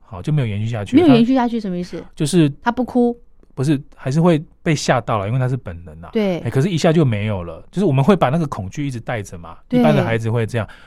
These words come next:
Speaker 1: 但他们就比较没有，会马上忘记。
Speaker 2: 是，你的意思说他表现出来是被骂完之后就可能难过一下，就冷静了吗？
Speaker 1: 对，就可以跟你玩起来了，
Speaker 2: 就时间很短。
Speaker 1: 好像刚刚没有发生那件事情一样。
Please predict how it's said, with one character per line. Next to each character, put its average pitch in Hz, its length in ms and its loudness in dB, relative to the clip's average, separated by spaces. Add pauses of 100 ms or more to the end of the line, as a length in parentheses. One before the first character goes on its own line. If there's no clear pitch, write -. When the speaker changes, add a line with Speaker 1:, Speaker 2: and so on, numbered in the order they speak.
Speaker 1:
但 180 120 0
他 185 80 6
们 160 80 4
就 156 120 2
比 131 100 -4
较 120 160 -2
没 107 120 -4
有， 98 80 -6
会 156 120 -4
马 107 120 -4
上 120 200 -6
忘 104 220 -4
记。 95 260 -14 (880)
Speaker 2:
是， 392 240 2 (160)
你 247 180 4
的 349 80 4
意 349 80 4
思 285 60 -6
说 302 140 2
他 330 180 -2 (140)
表 185 120 0
现 285 160 0
出 262 140 0
来 214 140 0
是 247 340 -2 (400)
被 311 140 2
骂 269 160 8
完 214 180 4
之 240 140 -2
后 233 160 2
就 226 240 2
可 - 180 -8
能 185 160 -2
难 190 180 -4
过 247 180 0
一 208 40 0
下， 202 360 -2
就 240 140 0
冷 185 280 0
静 220 220 2
了 180 60 0
吗？ 160 340 -6
Speaker 1:
对， 143 120 4
就 147 140 0
可 147 80 4
以 123 40 4
跟 139 140 -2
你 123 80 0
玩 98 80 -4 (100)
起 - 100 -2
来 - 60 2
了， 127 40 4
Speaker 2:
就 - 0 -
时 113 60 0
间 - 140 6
很 - 20 6
短。 - 80 6
Speaker 1:
好 254 60 6
像 - 100 8
刚 254 120 4
刚 165 140 6
没 143 80 2
有 131 100 2
发 123 160 -2
生 127 120 -2
那 123 100 -2
件 113 160 -4
事 104 160 -10
情 95 240 -14
一 90 80 -14
样。 85 200 -14